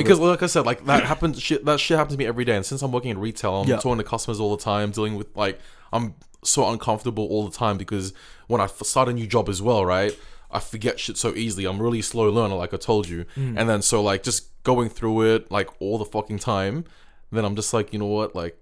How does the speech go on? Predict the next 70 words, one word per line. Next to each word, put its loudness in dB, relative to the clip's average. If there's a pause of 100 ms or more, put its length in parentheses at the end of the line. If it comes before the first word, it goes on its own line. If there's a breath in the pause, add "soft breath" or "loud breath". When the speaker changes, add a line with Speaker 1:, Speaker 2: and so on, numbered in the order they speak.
(120)
Speaker 1:
fuck -6
this -6
shit." -8 (240)
But 6
then 4
I 2
fuck 4
up 4
again -2
and -4
then -2
again 0
and -4
again, -2
and -4
then 2
Speaker 2:
Mm. 0
Speaker 1:
now, 4
like, 0
I'm, -6 (140)
I'm -10
better. -6
So -10
Speaker 2:
That's 0
fucking 0
crazy, 0
bro. 0
Speaker 1:
yeah. -4 (280)
Speaker 2:
It's 0
crazy 6
that 2
Speaker 1:
Yeah. -4
Speaker 2:
you -2
say 0
that 2
because -2
repetition -2
is -6
the -8
key -4
to -4
so -4
many -4
fucking -10
things. -12
Speaker 1:
Yeah, 8
exactly. 0
You 2
know 2
what's -2
funny 0
is -2
you 2
don't -2
fucking -2
realize -2
it -14 (320 soft breath)
until -2
you, 2
like, 0
until, 0
like, 0
you -16
talk -2
about 2
it -6
like -4
this -4
now. 2
Speaker 2:
Yeah. 2